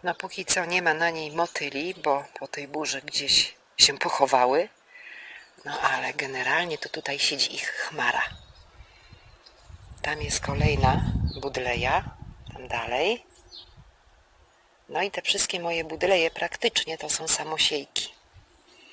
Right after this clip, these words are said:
No i oczywiście w spacerze towarzyszy nam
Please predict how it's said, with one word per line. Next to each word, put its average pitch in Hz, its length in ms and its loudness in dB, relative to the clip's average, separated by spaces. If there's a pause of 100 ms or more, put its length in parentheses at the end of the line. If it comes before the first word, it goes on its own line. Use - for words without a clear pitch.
(580)
No 156 120 -4
i 160 120 -4
oczywiście 151 760 -2 (240)
w - 80 -2
spacerze 151 720 2
towarzyszy 165 680 2
nam 143 300 -4